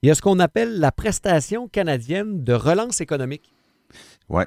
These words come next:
Speaker 2: ben en fait, euh, plusieurs se réjouissaient de dire, ben enfin, la P C U va terminer
Speaker 1: Oui.
Speaker 2: parce que le, on est en pénurie de main-d'œuvre, hein. On, c'est, c'est un peu, euh, un peu spécial parce qu'on met des programmes en place pour supporter les gens, malheureusement, qui ont perdu leur travail
Speaker 1: Mhm.
Speaker 2: ou le, dont les heures sont, sont, sont réduites, euh,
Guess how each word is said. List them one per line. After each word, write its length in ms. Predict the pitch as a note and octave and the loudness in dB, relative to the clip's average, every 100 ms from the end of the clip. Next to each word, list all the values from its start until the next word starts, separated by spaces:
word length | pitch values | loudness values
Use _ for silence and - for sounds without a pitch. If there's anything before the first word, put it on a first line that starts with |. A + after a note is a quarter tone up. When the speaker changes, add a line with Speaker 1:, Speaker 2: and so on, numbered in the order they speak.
| - | -2
Speaker 2:
ben 180 | E2+ | -4
en 60 | D#2 | -4
fait, 320 | - E3 - | -2 -4 -2
euh, 120 | E2+ | -2
plusieurs 440 | D#2 - F2+ D3 F#3+ | 0 0 2 2 2
se 100 | A#2+ | 0
réjouissaient 800 | F2+ G2 F#2+ F2 E2+ F2 C#3 D#3+ | 2 0 -2 -4 -4 0 0 2
de 160 | F#2 | -2
dire, 280 | D2+ G2+ A#2+ | 0 0 0
ben 200 | F#2+ D#2 | 0 0
enfin, 400 | E2 - B2 E3+ | -2 -2 -2 0
la 140 | C3+ E2+ | -2 -2
P 160 | - | -2
C 160 | - F#2 | -2 -4
U 80 | B2 | -2
va 180 | A2+ | -2
terminer 560 | E2+ G2 F2 F2 G#2+ E3+ | 0 0 0 -2 -2 0
Speaker 1:
Oui. 140 | B2 E3 | 2 2
Speaker 2:
parce 100 | - | 0
que 300 | - E2 D#2+ | -4 -2 -2
le, 320 | D#2 D#2+ D#2+ | -2 -2 -2
on 100 | D#2+ | -2
est 100 | E2 | -2
en 60 | F#2 | 0
pénurie 300 | A#2+ C3+ E3 | 2 4 2
de 60 | E3+ | 0
main-d'œuvre, 440 | C#3 D#3 E3+ F#2+ | 2 4 4 4
hein. 260 | G#2 D3+ A#2+ | 0 -2 -2
On, 440 | G2+ F#2+ F#2+ F#2+ | -2 -2 -2 -2
c'est, 240 | - G2+ | -2 -4
c'est 260 | F#2 F#2+ - | -4 -4 2
un 120 | A#2 | 2
peu, 340 | - F3 F3+ B2 | 6 8 8 8
euh, 240 | F#2 F#2 D#2+ _ _ _ _ _ - | 6 2 -2 _ _ _ _ _ -6
un 60 | - | 2
peu 140 | F3 | 2
spécial 580 | - A2 - E3+ G3 C3+ | 2 -2 0 0 0 -2
parce 240 | G#2+ F#2+ | -4 -6
qu'on 380 | - G2+ F#2+ F#2 | -2 0 2 0
met 180 | F#2+ B2+ | 0 -2
des 160 | A#2+ G2+ | 0 -2
programmes 600 | - G#2+ G#2+ G#2+ C#3 B2+ | 2 4 4 2 -2 -2
en 140 | F#2+ | -4
place 420 | - B2 C#3 - | -2 -2 -2 -6
pour 260 | - G2 - | -4 -2 -2
supporter 640 | - - G#2+ F#2 - A#2 | -8 -4 -2 -2 -4 -4
les 160 | G#2+ F#2 | -2 -2
gens, 220 | F2 A#2 | -2 -2
malheureusement, 560 | G2+ F#2 F2+ E2+ G#2+ A2+ | 0 0 0 -2 -6 -4
qui 100 | F#2+ | -2
ont 60 | |
perdu 280 | G2+ F2+ G2+ | 0 -2 -2
leur 200 | G#2 - | -6 -6
travail 500 | D#2+ E2+ F#2+ A#2 A#2+ | -6 -4 -2 0 2
Speaker 1:
Mhm. 160 | C#3 D#3+ | 4 4
Speaker 2:
ou 80 | |
le, 140 | F2 C#2+ | 2 -2
dont 240 | D2+ F#2+ | 0 2
les 200 | F#2+ E2 | 2 2
heures 200 | G2+ G#2 | 4 2
sont, 220 | - E2+ | 0 -4
sont, 260 | D#2+ F2+ E2 | -4 -4 -6
sont 180 | - F2 | -6 -6
réduites, 560 | F2 E2 F2+ G2 - | -4 -4 -2 -2 -2
euh, 180 | D#2 D2+ | -2 -2